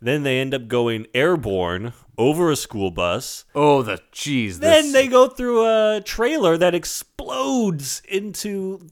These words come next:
Speaker 1: one of the bigger fireballs you'll see until later
Speaker 2: Oh,
Speaker 1: in the
Speaker 2: yeah.
Speaker 1: movie. And, like, this is, yeah, again, all in the first ten minutes. It's
Speaker 2: Yeah,
Speaker 1: like, holy
Speaker 2: so this didn't have,
Speaker 1: shit.
Speaker 2: yeah, once you get,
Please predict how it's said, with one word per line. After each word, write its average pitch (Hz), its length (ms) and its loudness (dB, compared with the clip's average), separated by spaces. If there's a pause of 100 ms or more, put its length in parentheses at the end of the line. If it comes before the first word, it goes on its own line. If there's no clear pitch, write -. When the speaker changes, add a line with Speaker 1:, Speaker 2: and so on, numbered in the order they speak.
Speaker 1:
one 190 180 -2
of 185 80 0
the 165 60 -2
bigger 151 280 0
fireballs 123 680 2
you'll 113 140 -2
see 101 480 -6
until 113 340 -4
later 107 200 0
Speaker 2:
Oh, 95 80 -2
Speaker 1:
in 85 60 -6
the 87 140 -6
Speaker 2:
yeah. 85 260 -2
Speaker 1:
movie. 82 120 -12 (640)
And, 170 580 0
like, 156 260 -2
this 180 260 -6
is, 170 80 -6
yeah, 170 160 2
again, 110 280 -4 (220)
all 160 320 4
in 139 120 -2
the 123 80 -4
first 135 300 -6
ten 117 240 -8
minutes. 82 500 -12 (460)
It's - 140 -10
Speaker 2:
Yeah, 131 220 0
Speaker 1:
like, - 80 -10
holy 196 220 -2
Speaker 2:
so 139 180 2
this 160 360 0
didn't 160 320 -2
have, 117 520 -4
Speaker 1:
shit. - 160 -14
Speaker 2:
yeah, 143 140 2
once 135 340 -2
you 185 120 -10
get, 139 380 -8